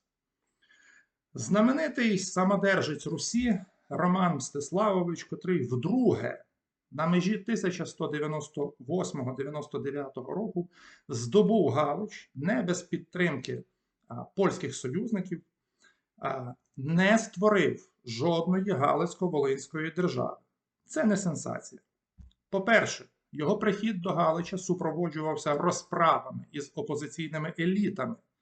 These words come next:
тому тут вже ні про яке об'єднання не може йтися. А по-друге, географія влади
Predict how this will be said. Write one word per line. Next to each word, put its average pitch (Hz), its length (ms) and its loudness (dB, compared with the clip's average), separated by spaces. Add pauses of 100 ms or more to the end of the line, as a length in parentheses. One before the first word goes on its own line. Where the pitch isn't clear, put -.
(460)
тому 180 640 2
тут 196 220 0
вже 156 220 0
ні 175 120 4
про 156 180 0
яке 180 460 2
об'єднання 143 640 -4
не 156 100 -8
може 170 260 0
йтися. - 400 -4 (680)
А - 120 2
по-друге, 185 540 4
географія 151 680 2
влади 160 640 2